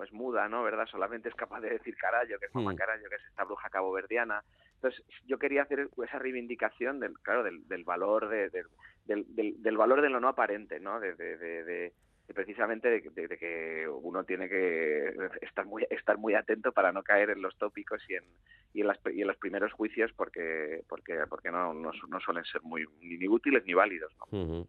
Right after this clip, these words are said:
Speaker 2: Y en todo esto, además, las mujeres que juegan también un papel fundamental, Miguel.
Speaker 1: Claro, claro, sí, bueno, esto además de que, bueno, las culturas es-, del norte son tradicionales, son matriarcados, ¿verdad? Y este es un libro sobre meigas.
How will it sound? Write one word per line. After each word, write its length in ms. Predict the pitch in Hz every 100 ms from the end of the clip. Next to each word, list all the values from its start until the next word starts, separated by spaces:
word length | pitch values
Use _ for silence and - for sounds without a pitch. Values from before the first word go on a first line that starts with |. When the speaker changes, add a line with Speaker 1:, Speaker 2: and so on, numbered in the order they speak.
| _
Speaker 2:
Y 240 | 117 120 123
en 100 | 120
todo 140 | 120
esto, 140 | 117 123
además, 200 | 113 123
las 160 | 107
mujeres 360 | 104 104 113 107
que 100 | 101
juegan 300 | 110 101 101
también 220 | 101 98
un 80 | 95
papel 260 | 90 92
fundamental, 640 | 87 87 80 82 87 78 - _
Miguel. 240 | 82 80 76
Speaker 1:
Claro, 460 | 85 85 76 76 -
claro, 380 | 90 90 87 82
sí, 240 | - 92
bueno, 260 | 85 92 85
esto 180 | - 85
además 560 | 80 80 71 76 82
de 80 | 85
que, 220 | - 87
bueno, 260 | 87 90 85 - - -
las 160 | 92 90
culturas 560 | 90 87 101 95 95 95
es-, 260 | 95 -
del 180 | 98 95
norte 380 | 101 113 - 98
son 480 | 104 95 92 95 85
tradicionales, 760 | 98 95 92 98 113 117 98
son 140 | 101 98
matriarcados, 680 | 98 95 - 113 113 98
¿verdad? 360 | 92 92 113 107
Y 60 | 95
este 160 | -
es 80 | 98
un 100 | 98
libro 160 | 95 95
sobre 260 | 92 92
meigas. 400 | 92 110 98 87